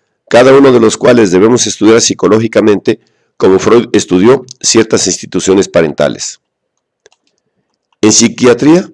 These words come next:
la verdadera terapia de las relaciones interpersonales, ya hemos empezado a plantear cuestiones acerca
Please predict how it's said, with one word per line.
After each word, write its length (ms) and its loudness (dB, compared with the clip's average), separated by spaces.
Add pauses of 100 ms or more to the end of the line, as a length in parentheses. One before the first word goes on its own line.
(520)
la 140 -2
verdadera 440 2
terapia 420 0
de 100 0
las 120 0
relaciones 440 -2
interpersonales, 880 -2 (720)
ya 80 0
hemos 220 0
empezado 440 0
a 80 0
plantear 400 0
cuestiones 440 -2
acerca 500 -2